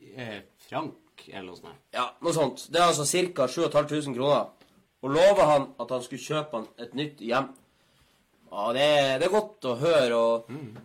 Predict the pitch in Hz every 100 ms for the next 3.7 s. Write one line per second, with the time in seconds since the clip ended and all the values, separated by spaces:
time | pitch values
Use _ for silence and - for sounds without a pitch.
0 | - - - _ - 277 277 - - -
1 | 135 139 135 147 170 233 240 240 240 -
2 | 202 180 - 160 127 - - 151 95 -
3 | 120 123 - - 139 - -